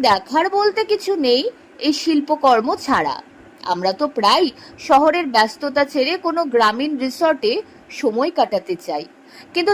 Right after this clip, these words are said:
তাদের জন্য এই মনোহরপুর গ্রাম আদর্শ বললে ভুল হবে না। একদিকে একেবারে গ্রামীণ পরিবেশ, আর একদিকে শিল্পের সমাহার, দুয়ের মেলবন্ধনে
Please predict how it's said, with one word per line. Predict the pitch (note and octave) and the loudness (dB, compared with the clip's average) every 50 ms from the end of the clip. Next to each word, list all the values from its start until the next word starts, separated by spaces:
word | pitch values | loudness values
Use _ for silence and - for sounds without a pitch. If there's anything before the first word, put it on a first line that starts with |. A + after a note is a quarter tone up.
| E4 D4+ | 2 2
তাদের | B3+ A3+ G#3+ G#3+ C4+ D#4+ F#4 F#4 - G4+ | 2 2 2 0 0 -2 -2 -2 -2 -2
জন্য | G#4 G#4 F#4+ E4 C#4+ D4+ D#4+ - - D4 | -2 0 0 2 2 2 2 2 2 0
এই | D#4 C#4+ C4 A#3+ | 2 2 4 4
মনোহরপুর | A3 A3+ A#3 C4+ D4 C#4+ F4 F#4 F#4+ F#4+ F#4+ G4 G4 E4 C4 | 4 4 2 0 0 0 0 0 0 0 0 0 0 0 2
গ্রাম | C4+ A#3+ - D4+ C4 B3+ - - A3 A3 | 2 4 4 4 2 -2 -6 -2 0 0
আদর্শ | G#3+ G3+ A3+ C4+ C#4 - - G4 G4+ G4 G4 | 2 2 2 0 0 -2 -4 -2 -2 0 0
বললে | G4 G4+ G4+ G4+ G#4 G4 E4 | 2 2 2 2 2 0 -2
ভুল | E4 F#4+ F4+ E4 D4+ | -2 0 0 0 0
হবে | B3+ F3+ E3+ E3 D#3+ E3 | 0 0 -2 -2 -4 -4
না। | D#3+ E3+ - - - - - - - - - - F3+ F3+ | -8 -10 -12 -18 -20 -20 -20 -20 -20 -14 -6 -4 -2 -2
একদিকে | F3+ F3+ F#3 A3 D4 D4 D4 A#3+ G#3 B3+ E4+ - - - - - - - A3 A3+ A3+ | -2 -6 -6 -6 -6 -4 -2 0 0 0 0 -4 -10 -18 -20 -20 -6 -2 0 0 0
একেবারে | A3+ - D#4+ D#4+ D4 E4+ E4+ E4+ F#4 F4+ C4+ A3 | 0 -2 -4 2 4 4 4 4 2 -2 -4 0
গ্রামীণ | G#3+ G3+ G3 F#3+ G3+ B3 C#4+ D4+ D#4 - | 0 2 2 2 0 -2 -4 -4 -4 -4
পরিবেশ, | E4 E4+ E4 E4+ B3+ G#3+ G#3 C#4 D#4+ - - - _ - - - - F3+ | -4 -4 -4 -2 0 2 2 2 0 -4 -10 -18 _ -20 -20 -8 -4 -2
আর | F3+ F3 F3 F#3 | 0 0 0 -4
একদিকে | G3+ A3 C#4 E4+ E4 - G#3 G#3 C#4 F#4+ - - - - - - | -4 -6 -6 -6 -4 -2 -2 -2 -2 -2 -6 -12 -18 -18 -16 -14
শিল্পের | - - C4+ C#4 C4+ C4 B3+ - D#4+ F4+ F4+ G4 - - | -6 -2 0 0 2 0 0 -2 -4 -4 -4 -4 -6 -4
সমাহার, | D4 A3+ G3+ F#3+ E3+ E3 - D#3+ C#3+ - - - - - - - - - - - | -2 -2 -2 -2 -4 -8 -8 -10 -10 -10 -12 -16 -20 -20 -20 -20 -20 -18 -14 -6
দুয়ের | A#3 A#3 D4+ D4+ E4 F4 F#4+ G#4+ G#4+ F#4+ | -4 -2 0 2 2 2 2 0 0 0
মেলবন্ধনে | D4+ C#4+ C#4 D4 C#4+ C#4+ D#4+ E4+ E4+ E4 D#4+ F#4+ F#4+ E4 B3 | 2 2 2 2 2 2 2 2 2 0 -2 -2 0 2 0